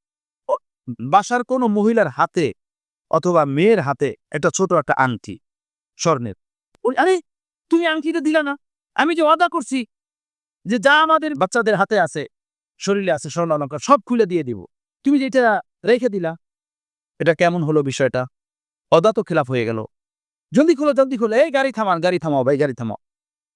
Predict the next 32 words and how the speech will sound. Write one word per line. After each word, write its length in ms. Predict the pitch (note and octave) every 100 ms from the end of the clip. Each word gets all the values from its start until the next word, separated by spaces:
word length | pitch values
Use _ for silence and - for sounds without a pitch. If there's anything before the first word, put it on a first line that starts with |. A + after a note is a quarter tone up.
| _
গাড়ি 240 | A2+ E3 E3+
থামাইস, 360 | C#3 C3+ G2 - - _ _ _ _ _ -
ওই 160 | E3+ G#3+
আংটিটা 380 | A3+ A#3 A#3
খোলাইস, 400 | - D#3+ D#3+ C3 - _ _ _ _ _
এরপরে 340 | G3+ C4 C4+ B3+
দৌড়ে 300 | F#3+ C4+ C4+
ডাকাতদের 400 | A3+ G#3 A3 F3+
কাছে 200 | D#3 C3 A#2+
গেছে, 220 | G2+ - - _ _ _ _
গিয়ে 140 | D#3 A#3
বলো, 180 | C4 C4
"ভাই, 320 | G3+ A#3+ B3 C#3+ - _ _ -
ওয়াদা 260 | F#3+ B3+ E4
করছিলাম 420 | D#4 C#4+ C4 B3
আপনাদের 340 | A3+ G#3 G#3 F#3
সাথে 280 | D#3 A#2+ F#2+ _ _
যে 80 | D3+
যা 140 | D#3+ G#3
কিছু 220 | A#3+ A#3+ A#3
আছে 160 | F#3+ F#3+
স্বর্ণ 220 | F#3 F3+
অলংকার 280 | E3+ D#3+ F#3+
সব 180 | - G#3
খুলে 200 | A#3 C4
দিব, 180 | G3 D3 G#2+ - _ _ _ -
কিন্তু 180 | G3 G3
একটা 260 | F#3 A3 G3+ F3 C#3 _ _ _ -
মেয়ে, 380 | C#3 F3+ C#4 C#4 D#3 F#2 _ _
একটা 200 | E3+ D#3
বাচ্চি, 380 | F#3 F#3+ - B3+ F#3+ - _ _ -
ও, 80 | F#3+